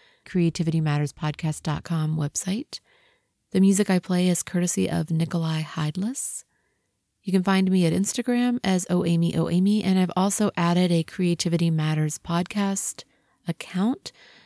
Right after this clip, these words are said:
so that I can post the show covers there to announce the show, because it was always an awkward fit to do that with my own personal thread.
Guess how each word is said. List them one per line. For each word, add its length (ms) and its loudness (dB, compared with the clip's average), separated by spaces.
so 260 4
that 180 4
I 160 2
can 440 0
post 640 -2
the 120 -4
show 280 0
covers 520 -2
there 380 -2
to 160 -2
announce 280 0
the 120 -2
show, 280 0
because 380 -2
it 180 -2
was 220 0
always 340 2
an 100 0
awkward 420 -4
fit 340 -4
to 100 -4
do 180 0
that 320 -2
with 300 -4
my 240 -4
own 460 -2
personal 380 -4
thread. 460 -10